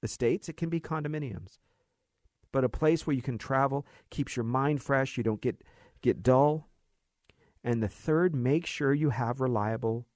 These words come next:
retirement income so that no matter where you are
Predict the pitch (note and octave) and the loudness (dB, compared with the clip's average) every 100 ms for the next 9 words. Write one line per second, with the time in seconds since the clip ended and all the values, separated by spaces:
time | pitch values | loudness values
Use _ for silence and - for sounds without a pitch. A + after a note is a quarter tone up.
0 | - A2 - F#2+ G2 - F#2+ F2+ - A2 | -8 -6 -4 -6 -6 -6 -6 -6 -8 -12
1 | - - - - C3 C3 C3 B2+ C3 A#2+ | -16 -20 -16 -2 2 2 2 0 2 2
2 | A2+ B2 F#3+ G#3+ A2+ D2 - | 2 2 2 2 2 0 -8